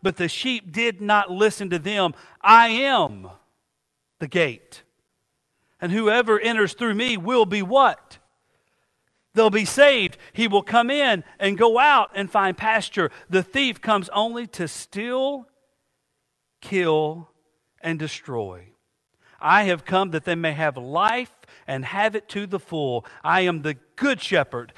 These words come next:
and the good shepherd lays down his life for his what? For his sheep. Let's pray. Father God, Lord, we thank you for another day of life, Lord. We thank you for another opportunity that we could come together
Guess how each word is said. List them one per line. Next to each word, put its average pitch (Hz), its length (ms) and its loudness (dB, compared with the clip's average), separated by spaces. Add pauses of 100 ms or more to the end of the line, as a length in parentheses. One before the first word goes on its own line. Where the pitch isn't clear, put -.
(120)
and 165 180 -2
the 147 100 -4
good 220 360 -2
shepherd 180 440 0
lays 196 420 -2
down 185 400 2
his 180 340 0
life 170 500 0
for 170 300 -4
his 143 360 -6
what? 107 520 -16 (960)
For 170 200 -10
his 147 100 -8
sheep. - 280 -14
Let's 196 160 -12
pray. - 440 -10 (640)
Father 190 220 4
God, 185 220 2
Lord, 202 180 2
we 190 100 -4
thank 202 280 -4
you 180 80 -6
for 175 180 -4
another 180 380 -4
day 196 580 -4
of 147 160 -6
life, 151 500 -2
Lord. 123 420 -8 (600)
We 185 120 -4
thank 208 300 -4
you 196 80 -8
for 180 160 -2
another 175 240 0
opportunity 202 800 0
that 165 180 -6
we 175 100 -8
could 156 160 -8
come 170 280 0
together 202 760 0